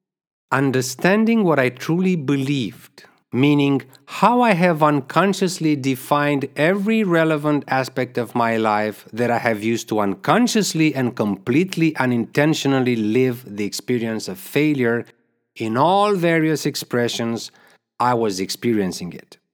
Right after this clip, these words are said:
I would not fail consciously, nor would you. So then I have examined some of my deepest beliefs, my definitions about reality one by one.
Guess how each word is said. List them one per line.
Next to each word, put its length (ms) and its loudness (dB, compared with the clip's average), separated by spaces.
I 120 2
would 220 2
not 300 2
fail 380 -2
consciously, 840 -6
nor 260 2
would 220 2
you. 320 0
So 460 2
then 680 2
I 160 2
have 200 0
examined 640 0
some 280 2
of 100 -2
my 180 0
deepest 580 -4
beliefs, 520 -4
my 120 -4
definitions 880 -2
about 440 -2
reality 640 0
one 320 -2
by 160 0
one. 440 -4